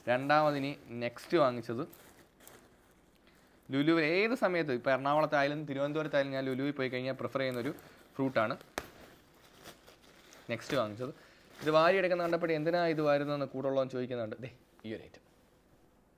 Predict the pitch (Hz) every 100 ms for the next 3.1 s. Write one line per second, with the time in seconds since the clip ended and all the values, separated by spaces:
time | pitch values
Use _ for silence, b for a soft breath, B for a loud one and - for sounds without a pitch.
0 | _ _ _ _ _ _ _ _ _ _
1 | - - - - - - - - - 123
2 | 123 - 180 160 151 147 147 139 135 131